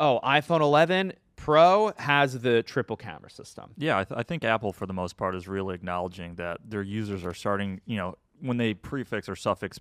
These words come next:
Speaker 2: Pro to their device, um, they're really acknowledging that the majority of their users are actually, you know, using their iPhones to, you know, to create content.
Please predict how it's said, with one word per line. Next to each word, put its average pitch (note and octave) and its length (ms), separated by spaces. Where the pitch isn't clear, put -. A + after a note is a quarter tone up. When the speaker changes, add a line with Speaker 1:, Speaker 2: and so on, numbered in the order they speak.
Speaker 2:
Pro G#2 560
to - 140
their F#2 100
device, G2 600
um, F2 480
they're A#2+ 240
really D3 260
acknowledging A2 500
that F#2 140
the G2+ 60
majority G#2 320
of F#2+ 40
their F#2+ 100
users G2 280
are F2+ 120
actually, F#2+ 680
you A2+ 80
know, G2 40
using A2+ 300
their F#2+ 100
iPhones G2+ 400
to, E2+ 120
you C3 120
know, F2+ 80
to F2+ 260
create A#2 240
content. A#2 520